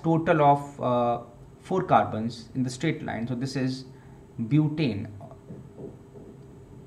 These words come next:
This compound does not represent two methyl butane, which means option C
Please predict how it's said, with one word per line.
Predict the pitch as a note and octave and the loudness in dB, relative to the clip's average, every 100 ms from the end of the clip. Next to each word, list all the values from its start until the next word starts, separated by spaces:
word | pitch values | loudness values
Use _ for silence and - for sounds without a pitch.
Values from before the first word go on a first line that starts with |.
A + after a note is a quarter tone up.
| - - | -20 -6
This | C3 D#3 | -4 0
compound | D3 C3 C3+ C3 C#3 C#3 - - - - | 2 2 4 2 2 -2 -6 -18 -18 -2
does | B2+ B2+ | 0 4
not | D3+ E3 C3+ | 6 6 4
represent | B2 B2 B2+ B2 - - | -2 0 0 0 -2 -2
two | E3+ | 0
methyl | C3 A#2+ G#2+ G#2+ | 2 0 -6 -6
butane, | G#2+ G#2+ G#2+ G#2 G#2 - - - - - | -4 -6 -4 -6 -8 -12 -18 -20 -16 -2
which | D#3 D3+ | -2 2
means | C3 C#3 C#3 | 4 4 2
option | C3 A#2+ - A#2+ | -4 -4 -2 -4
C | - - C3 A2+ | -2 -2 0 -2